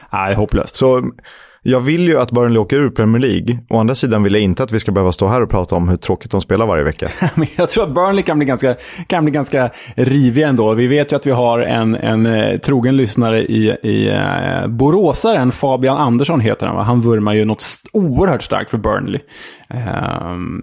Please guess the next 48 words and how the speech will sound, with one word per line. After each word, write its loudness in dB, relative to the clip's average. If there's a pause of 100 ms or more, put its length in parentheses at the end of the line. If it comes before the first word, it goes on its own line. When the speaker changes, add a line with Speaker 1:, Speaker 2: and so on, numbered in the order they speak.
(160)
Speaker 1:
eh, -8
så -8
det, -8
då -4
kanske -4
han -2
blir -2
glad -2
om, -2
om -4 (100)
de 0
hamnar -2
i -4
den -4
här -4
podden -4
istället. -4 (280)
Men 0 (100)
om -2
vi 2
ska -2
stanna 0
lite 0
vid 2
West -2
Brom, -2 (120)
alltså -2 (1120)
Alex 0
Mowat, 0 (520)
eh, -2 (560)
Speaker 2:
Ja, -8
det -8 (480)
Speaker 1:
det 2
målet 2
han 0
gör 2
här, -4 (920)
det 2
är 4
ju 4
återigen 0
kandidat -2
till -4
årets -2
snyggaste -4
mål. -8
Det, -4
det, -14